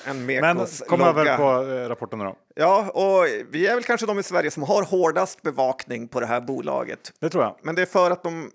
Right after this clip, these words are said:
Speaker 1: har, både har sårat en och gör så konstiga saker och Kenny Bräck och hela den grejen. Eh, och jag kan inte lämna det här. Och, eh, det är ju något som är fel på det här företaget och idag blir de ju jättehårt, eh, straffade på börsen för rapporten.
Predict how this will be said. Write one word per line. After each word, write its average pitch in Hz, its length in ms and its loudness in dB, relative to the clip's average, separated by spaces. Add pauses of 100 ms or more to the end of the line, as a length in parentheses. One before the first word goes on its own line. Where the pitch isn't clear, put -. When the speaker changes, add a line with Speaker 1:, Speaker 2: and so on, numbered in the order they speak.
(160)
Speaker 1:
har, 165 120 -10
både 156 300 -2
har 165 100 2
sårat 175 540 -2
en 180 220 0
och 143 320 -4
gör 131 160 0
så 127 100 -6
konstiga 131 400 -6
saker 135 440 -6
och - 160 -12
Kenny 123 180 -4
Bräck 123 480 -8
och 113 80 -6
hela 117 160 -6
den 127 200 -8
grejen. 113 340 -6 (360)
Eh, 135 380 0 (480)
och 160 100 -2
jag 160 100 0
kan 170 140 0
inte 160 140 -8
lämna 151 420 0
det 160 100 2
här. 160 460 -2
Och, 151 260 -2 (720)
eh, 110 380 -4 (720)
det 175 160 0
är 190 140 4
ju 185 140 2
något 170 240 -2
som 156 140 -6
är 139 40 -4
fel 139 240 -2
på 131 140 -6
det 123 60 -4
här 120 340 0
företaget 165 960 -2
och 143 60 0
idag 143 260 -2
blir 135 100 -4
de 135 100 -6
ju 135 80 -6
jättehårt, 139 800 -4
eh, 123 160 -2
straffade 120 520 -6
på - 120 -8
börsen 160 440 -4
för 135 220 -4
rapporten. 160 600 -6